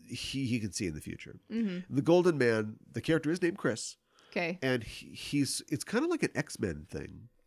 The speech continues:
Speaker 2: Okay.
Speaker 1: Yeah, that story actually <laughs> came out. Somebody, uh, see what's going on with, uh, Stan Lee. Stan Lee, you like, uh, Amazing Science Fiction?
Speaker 2: <laughs>
Speaker 1: Came out in nineteen fifty-four, but it's about a person who's a mutant, basically. And the
Speaker 2: Okay.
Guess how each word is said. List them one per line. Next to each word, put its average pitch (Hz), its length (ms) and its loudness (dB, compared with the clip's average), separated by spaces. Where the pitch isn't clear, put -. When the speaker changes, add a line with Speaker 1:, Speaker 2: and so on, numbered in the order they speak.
Speaker 2:
Okay. 156 520 -4
Speaker 1:
Yeah, 135 180 8
that 135 220 2
story 180 380 6
actually 127 280 4
<laughs> - 20 0
came 113 260 0
out. 107 160 0
Somebody, 143 360 2
uh, 95 240 4
see 123 240 -2
what's 110 140 0
going 107 180 2
on 104 180 4
with, 90 280 -2
uh, 80 260 0
Stan 98 300 0
Lee. 95 260 2
Stan 143 240 4
Lee, 160 120 4
you 170 100 4
like, 147 260 2
uh, 135 220 4
Amazing 127 320 2
Science 135 260 0
Fiction? 180 300 -2
Speaker 2:
<laughs> 294 100 6
Speaker 1:
Came 175 120 10
out 175 40 12
in 151 60 8
nineteen 151 220 10
fifty-four, 127 480 6
but 104 100 4
it's 113 120 0
about 139 200 6
a 131 100 6
person 147 260 2
who's 120 140 4
a 117 60 2
mutant, 110 420 4
basically. 82 720 -10
And 87 380 -6
the 98 80 -2
Speaker 2:
Okay. 90 160 0